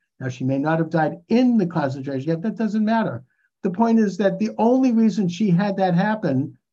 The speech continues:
was because she was a Jew. No other reason. They weren't political people.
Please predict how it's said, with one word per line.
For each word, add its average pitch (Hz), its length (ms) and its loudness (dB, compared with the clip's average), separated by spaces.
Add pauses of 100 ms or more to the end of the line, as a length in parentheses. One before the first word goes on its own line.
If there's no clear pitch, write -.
(120)
was 185 440 4
because 185 640 0 (100)
she 175 240 0
was 180 260 2
a 220 60 2
Jew. 175 420 -2 (320)
No 339 240 4
other 247 220 2
reason. 180 540 2 (260)
They 277 100 4
weren't 320 260 4
political 208 600 2
people. 226 480 0